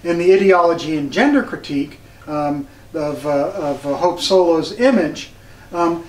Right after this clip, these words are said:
essentially this, this talks about how, um, this has kind of failed the ideological critique, which is they have this idea of beauty and strength, but what they end up with, based on how the images are used,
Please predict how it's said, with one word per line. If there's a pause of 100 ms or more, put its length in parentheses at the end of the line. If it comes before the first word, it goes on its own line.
essentially
this,
this
talks
about
how, (260)
um, (240)
this
has
kind
of
failed
the
ideological
critique, (340)
which
is (200)
they
have
this
idea
of
beauty
and
strength, (340)
but
what
they
end
up
with,
based
on
how
the
images
are
used,